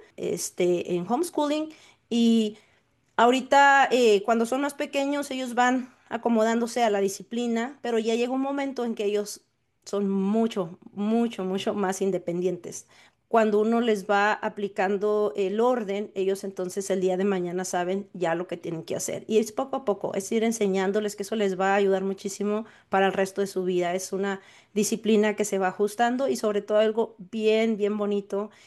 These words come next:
que a mí me gusta mucho compartir a otros papás cuando dicen, "Es que, ¿cómo lo haces tú?". Bueno, es que cuando uno se sienta a hablar con el, con el hijo, con el estudiante, y les enseña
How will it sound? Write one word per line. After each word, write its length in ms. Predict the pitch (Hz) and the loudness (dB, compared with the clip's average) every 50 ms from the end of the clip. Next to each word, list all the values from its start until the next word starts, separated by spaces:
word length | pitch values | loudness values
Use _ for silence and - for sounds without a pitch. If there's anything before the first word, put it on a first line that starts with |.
| _ _ | _ _
que 100 | - 196 | 0 2
a 40 | 196 | 4
mí 100 | 196 196 | 4 4
me 120 | 196 202 | 4 4
gusta 320 | 202 196 196 196 - 208 202 | 2 0 -2 -2 -2 -4 -2
mucho 240 | 196 196 - - - | -2 -2 -4 -4 -4
compartir 420 | - 196 190 185 185 - 190 185 | -4 -4 -4 -4 -2 0 0 0
a 60 | 190 | 0
otros 160 | 185 196 185 | -4 -4 -8
papás 420 | 190 - 180 - - 185 185 185 - _ _ _ | -6 -6 -6 -4 -2 -2 -2 -2 -4 _ _ _
cuando 260 | 190 196 190 165 175 | -2 0 0 -2 -2
dicen, 300 | 175 185 180 214 208 196 | -4 -2 -2 0 0 0
"Es 80 | 185 | 0
que, 140 | - - 185 | -2 -6 -4
¿cómo 220 | - 202 196 196 190 | -2 -2 0 4 4
lo 120 | 196 185 | 4 4
haces 320 | 175 170 - - 175 - - | 4 2 -2 -8 -14 -14 -14
tú?". 160 | - 185 - - - - - - - - _ _ | -16 -16 -16 -18 -20 -20 -20 -20 -20 -20 _ _
Bueno, 180 | 202 208 196 | 2 4 4
es 80 | 202 196 | 2 0
que 80 | - 226 | -2 0
cuando 280 | - 247 247 247 220 | 2 2 4 4 4
uno 360 | 202 214 233 240 233 226 202 | 4 6 6 6 4 4 2
se 140 | 196 - 190 | 0 -4 -6
sienta 280 | - - 190 190 196 208 | -4 -2 -4 0 0 0
a 20 | 196 | 2
hablar 220 | 196 196 196 196 | 2 0 -2 -2
con 200 | 202 208 196 185 | -2 -2 -2 -2
el, 280 | 180 180 175 170 165 - _ _ | -2 -4 -6 -8 -10 -14 _ _
con 160 | - 185 185 | -2 0 0
el 120 | 180 185 202 | 2 2 0
hijo, 360 | 202 185 - - 160 - - _ _ | 0 -2 -6 -12 -12 -12 -16 _ _
con 180 | _ - 190 | _ -2 0
el 120 | 180 180 180 | 0 0 0
estudiante, 640 | 180 - - 190 190 185 185 185 185 - 170 - - _ - - - - _ _ | 0 0 0 2 2 2 2 0 -2 -6 -10 -12 -12 _ -20 -20 -20 -20 _ _
y 100 | 208 214 | 0 4
les 200 | 214 208 202 - | 4 4 4 2
enseña 580 | 202 190 - - 214 214 220 214 208 190 - | 0 0 2 2 4 4 4 4 4 2 -2